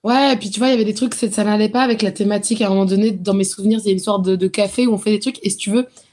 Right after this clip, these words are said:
ça va pas bien avec, euh, ce que ça a ra-, raconté avec l'hôpital psychiatrique, et t'es là, bah, pourquoi je fais ça ? Je sais pas. Tu sais, moi, j'aime bien quand même que,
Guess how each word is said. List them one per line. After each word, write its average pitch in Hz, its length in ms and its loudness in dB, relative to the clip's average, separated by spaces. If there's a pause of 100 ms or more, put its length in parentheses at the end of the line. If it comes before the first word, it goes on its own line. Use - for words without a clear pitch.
ça - 160 -2
va 202 80 2
pas 233 160 0
bien 269 260 0
avec, 208 320 -6
euh, 220 60 2
ce 202 80 -4
que 226 80 0
ça 214 140 -2
a 202 120 0
ra-, 185 60 0 (220)
raconté 208 440 0
avec 214 160 0
l'hôpital 196 340 -2
psychiatrique, 208 420 -4
et 196 40 -8
t'es 196 100 -6
là, 196 180 0 (500)
bah, 196 180 2
pourquoi 208 260 -2
je - 60 -4
fais 214 120 0
ça ? 247 240 0
Je - 80 0
sais 202 160 -4
pas. 247 160 0
Tu - 80 -4
sais, 285 40 0
moi, 277 120 2
j'aime 208 180 0
bien 220 160 2
quand 214 100 -2
même 202 140 0
que, 190 280 0